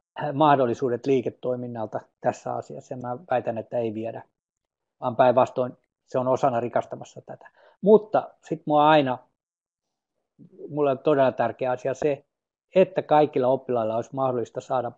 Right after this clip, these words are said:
mahdollisimman hyviä oppimateriaaleja, riippumatta siitä, <clears throat> missä päin Suomea asuu ja asuuko rikkaassa kunnassa vai köyhässä kunnassa.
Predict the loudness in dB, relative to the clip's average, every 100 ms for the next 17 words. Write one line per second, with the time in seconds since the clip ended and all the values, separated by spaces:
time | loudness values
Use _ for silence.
0 | _ -4 -2 -2 0 2 4 4 4 -2
1 | -6 -6 -8 -8 -10 -12 -14 -18 _ _
2 | _ -12 -2 0 4 2 2 -2 0 -2
3 | 0 -4 -6 _ _ 2 4 6 6 6
4 | 8 6 4 -8 _ _ _ _ _ _
5 | _ _ _ _ _ _ -2 0 0 0
6 | 2 4 4 2 2 2 2 -2 -4 -6
7 | -10 -20 _ _ -6 -4 0 2 2 0
8 | -4 -4 -10 -8 -8 -4 -4 -2 -2 -2
9 | -4 -12 -14 -14 -16 -20